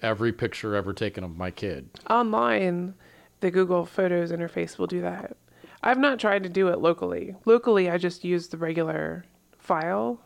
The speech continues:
Speaker 1: Mm-hmm.
Speaker 2: um, file system and just access my photos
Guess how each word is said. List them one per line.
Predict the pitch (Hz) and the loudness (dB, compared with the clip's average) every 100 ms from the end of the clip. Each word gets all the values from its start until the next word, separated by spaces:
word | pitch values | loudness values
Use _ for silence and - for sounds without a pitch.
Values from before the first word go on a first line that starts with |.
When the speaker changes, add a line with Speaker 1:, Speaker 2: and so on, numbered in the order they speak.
| _ - | _ -4
Speaker 1:
Mm-hmm. | 202 202 | -2 2
Speaker 2:
um, | 226 214 180 | 2 2 -2
file | - 214 220 | -2 0 0
system | 240 - 233 233 233 233 - | -4 -4 -2 -2 -4 -8 -4
and | 196 | -2
just | 185 175 - _ _ _ _ _ | -2 -4 -12 _ _ _ _ _
access | 190 185 - 180 | -4 -4 -8 -8
my | 175 170 | -6 -4
photos | 165 156 151 151 | -2 -2 -2 -6